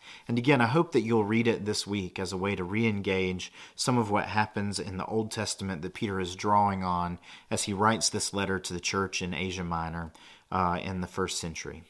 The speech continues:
Let's pray. Lord Jesus Christ, we thank you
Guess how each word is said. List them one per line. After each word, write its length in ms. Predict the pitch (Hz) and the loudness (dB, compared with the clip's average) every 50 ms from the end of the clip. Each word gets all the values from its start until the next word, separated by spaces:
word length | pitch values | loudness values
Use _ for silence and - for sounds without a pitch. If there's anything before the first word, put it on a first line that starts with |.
| _ _ _ _ _ _ - - - _ _ _ _ _ _ _ _ _ _ _ - - - - _ _ - - - - - _ _ _ _ _ _ _ _ _ _ _ _ _ _ _ - | _ _ _ _ _ _ -20 -20 -20 _ _ _ _ _ _ _ _ _ _ _ -20 -20 -20 -20 _ _ -20 -20 -20 -20 -20 _ _ _ _ _ _ _ _ _ _ _ _ _ _ _ 2
Let's 200 | 104 98 - - | 2 2 2 0
pray. 320 | - - 82 76 76 - _ _ _ _ _ _ _ _ _ _ _ _ _ _ _ _ _ _ _ _ _ _ _ _ _ _ _ _ _ _ - _ _ _ _ _ _ _ _ _ _ _ _ _ _ _ _ _ - 131 | -4 -4 -4 -4 -4 -12 _ _ _ _ _ _ _ _ _ _ _ _ _ _ _ _ _ _ _ _ _ _ _ _ _ _ _ _ _ _ -20 _ _ _ _ _ _ _ _ _ _ _ _ _ _ _ _ _ 2 4
Lord 100 | 127 117 | 4 6
Jesus 300 | 117 110 95 92 - - | 4 2 2 2 -2 0
Christ, 400 | - 110 98 92 87 - - - | 6 6 6 6 6 2 -2 -6
we 80 | 87 | -6
thank 340 | - - 92 90 85 - - | -2 0 0 -2 -2 -2 -2
you 280 | 87 85 82 80 78 | -2 -2 0 -2 -4